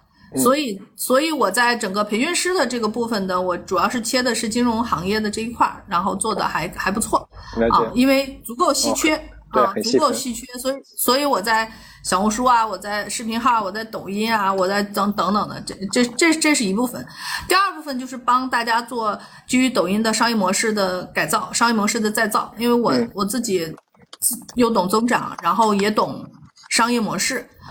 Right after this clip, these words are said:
Speaker 2: 对吧？
Speaker 1: 嗯。
Speaker 2: 所以就很多，尤其是新东方、东方甄选这出来之后，各个上市公司都疯了，发现，啊？
Speaker 1: <laughs>
Speaker 2: 这直播间原来也是一个市值管理的工具呀，anyway 了，对吧？所以，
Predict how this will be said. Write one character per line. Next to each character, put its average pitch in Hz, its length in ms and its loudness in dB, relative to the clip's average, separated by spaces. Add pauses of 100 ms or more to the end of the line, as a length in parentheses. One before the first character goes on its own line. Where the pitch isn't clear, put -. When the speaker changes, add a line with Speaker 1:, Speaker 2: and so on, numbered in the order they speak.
(140)
Speaker 2:
对 220 100 4
吧？ 202 140 4
Speaker 1:
嗯。 233 100 0
Speaker 2:
所 226 140 -2
以 233 80 0
就 233 140 0
很 196 160 -2
多， 214 160 2
尤 226 180 -2
其 - 140 0
是 269 100 0
新 269 140 0
东 269 120 4
方、 262 200 2
东 269 120 0
方 269 160 2
甄 277 120 -2
选 220 160 -2
这 202 80 -4
出 208 180 -4
来 240 140 2
之 240 100 -6
后， 240 220 -2
各 214 140 -6
个 240 100 -2
上 240 180 2
市 220 60 -2
公 233 100 -4
司 247 100 -6
都 254 100 0
疯 269 260 -2
了， - 280 -2
发 - 160 2
现， 220 300 -2 (320)
啊？ 233 180 4 (800)
Speaker 1:
<laughs> - 320 2
Speaker 2:
这 277 360 4
直 - 200 -6
播 320 140 0
间 349 160 2 (100)
原 294 140 2
来 349 120 0
也 269 120 -2
是 285 100 0
一 294 120 0
个 359 80 0
市 359 180 -2
值 349 120 -2
管 302 180 2
理 320 100 0
的 214 80 -2
工 330 220 -2
具 370 160 0
呀， 214 260 0 (420)
anyway 262 420 2
了， 233 200 4 (120)
对 277 80 -14
吧？ 247 160 2 (800)
所 277 160 4
以， 370 60 2